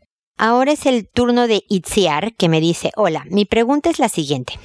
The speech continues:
Tengo dos niños, uno de ocho y el más chico de tres. Me está pasando últimamente que encuentro al más grande en situaciones raras, como pellizcándole la cola, las tetillas o tocándole su pito. <laughs> No sabemos por qué lo hace y cuando hablamos con él lo único que nos dice es que lo hace porque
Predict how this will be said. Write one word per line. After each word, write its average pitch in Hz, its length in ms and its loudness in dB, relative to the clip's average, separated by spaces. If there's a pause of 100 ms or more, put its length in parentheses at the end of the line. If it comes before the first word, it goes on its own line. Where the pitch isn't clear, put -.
(100)
Tengo 311 240 2
dos 254 180 0
niños, 165 400 -2
uno 175 220 2
de 165 120 2
ocho 196 340 0
y 170 100 0
el 151 100 0
más 156 220 -2
chico - 300 -2
de 170 100 0
tres. 214 320 -4 (200)
Me 240 100 2
está 302 380 -2
pasando 202 800 0 (120)
últimamente 202 680 0
que - 120 -2
encuentro 226 420 2
al 214 80 2
más 269 240 0
grande 233 360 2
en 247 100 2
situaciones 185 640 0
raras, 175 400 0 (100)
como 202 220 2
pellizcándole 226 880 0
la 165 140 2
cola, 220 340 0
las 196 260 -2
tetillas 196 640 0
o 175 60 4
tocándole 190 600 0
su 180 160 -2
pito. - 320 0 (140)
<laughs> - 240 -14 (320)
No 214 440 2 (160)
sabemos 233 480 0
por 214 260 -2
qué 320 160 2
lo 262 180 2
hace 147 360 -4
y 175 120 -2
cuando 175 300 0
hablamos 233 420 2
con 240 240 0
él 190 180 2
lo 185 100 2
único 196 320 0
que 170 100 0
nos 160 160 0
dice 185 220 -2
es - 100 -6
que 175 160 0
lo 165 100 2
hace 196 220 0
porque 143 460 -4